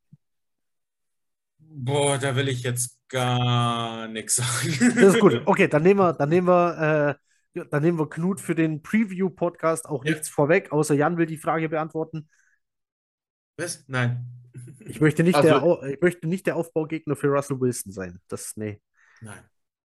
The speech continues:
Speaker 2: Gut.
Speaker 3: Wir werden's, wir werden's sehen. Am Ende ist, musst du das Spiel erst spielen, aber ich glaube, äh, auch nicht. Also, aber wir werden's sehen. Also, ich glaube einfach, die Defense ist zu gut. Ich hatte, ich hatte noch eben kurz mal zwei Statis-, Statistiken, einfach nur zum Beispiel.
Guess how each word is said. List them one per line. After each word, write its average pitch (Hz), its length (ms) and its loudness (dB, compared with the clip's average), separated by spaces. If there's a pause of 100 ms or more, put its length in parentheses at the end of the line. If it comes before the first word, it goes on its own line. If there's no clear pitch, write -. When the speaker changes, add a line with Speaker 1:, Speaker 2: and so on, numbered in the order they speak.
(640)
Speaker 2:
Gut. 190 120 10
Speaker 3:
Wir 98 80 4
werden's, 123 320 0
wir 117 140 2
werden's 139 240 4
sehen. 156 240 4
Am 107 140 2
Ende 123 200 2
ist, 131 140 0
musst 139 220 0
du 151 40 2
das 139 100 2
Spiel 151 140 0
erst 135 140 -2
spielen, 170 280 -6
aber 117 200 -4
ich 107 100 -10
glaube, 107 880 -4
äh, 87 40 -10
auch 95 180 -6
nicht. 95 300 -16 (240)
Also, 87 420 -6
aber 104 140 0
wir 101 80 -2
werden's 104 240 2
sehen. 98 380 -4
Also, 82 380 -10 (540)
ich 131 120 -4
glaube 170 220 6
einfach, 156 180 4
die 143 120 -2
Defense 147 340 0
ist - 80 -14
zu 113 140 -10
gut. 110 180 -10
Ich 104 100 -8
hatte, 143 280 2
ich 123 80 0
hatte 135 140 0
noch 131 180 -6
eben 139 180 -10
kurz 131 220 -6
mal 135 120 2
zwei 135 140 2
Statis-, 131 460 -8
Statistiken, 113 540 -12
einfach 117 180 -4
nur 113 100 -10
zum 113 140 -14
Beispiel. 107 560 -2